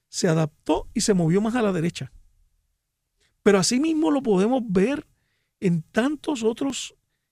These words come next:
en tantas otras instancias. Por ejemplo, la guerra contra el terrorismo, ¿verdad?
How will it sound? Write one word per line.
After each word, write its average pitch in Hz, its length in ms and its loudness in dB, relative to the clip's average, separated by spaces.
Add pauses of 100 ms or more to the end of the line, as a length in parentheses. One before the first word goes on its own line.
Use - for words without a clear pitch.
(120)
en 180 120 -4
tantas 190 400 -2
otras 247 200 -2
instancias. 185 920 -4 (880)
Por 185 280 2
ejemplo, 165 680 2 (1700)
la 160 260 2
guerra 165 340 0
contra 147 240 -4
el 156 80 -8
terrorismo, 185 640 -4 (1080)
¿verdad? 143 260 -10